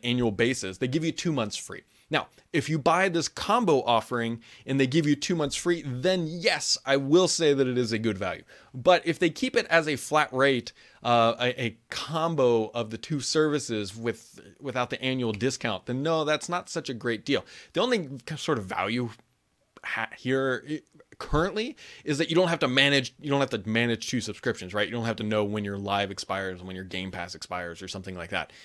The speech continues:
That is the value right now, but financially it's not there unless they're gonna do an annual subscription, uh, reduction. Brother Nod says, "When I bought my Surface Pro five, the one letdown is it has not been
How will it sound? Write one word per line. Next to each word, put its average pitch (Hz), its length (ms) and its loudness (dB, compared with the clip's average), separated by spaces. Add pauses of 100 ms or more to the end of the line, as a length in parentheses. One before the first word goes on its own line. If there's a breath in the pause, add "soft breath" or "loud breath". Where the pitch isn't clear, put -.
(140 loud breath)
That 131 140 2
is 135 100 0
the 120 60 -2
value 127 340 4
right 113 160 2
now, 113 180 4
but 101 200 -4
financially 123 600 0
it's 110 140 -4
not 107 160 -4
there 110 240 2
unless 123 400 0
they're 143 120 -2
gonna 123 180 -2
do 110 400 -4
an 113 180 -10
annual 120 380 -2
subscription, 104 760 -6 (400 loud breath)
uh, 92 220 -2 (220)
reduction. 98 720 -4 (1120)
Brother 156 260 8
Nod 135 380 8
says, 131 360 2 (380 loud breath)
"When 180 140 4
I 269 60 8
bought 269 200 4
my 240 80 4
Surface 214 380 4
Pro 165 180 2
five, 120 500 2 (420 soft breath)
the 135 80 -2
one 196 240 4
letdown 196 380 2
is 139 140 -2
it 131 60 -8
has 139 120 2
not 151 240 0
been 202 140 -2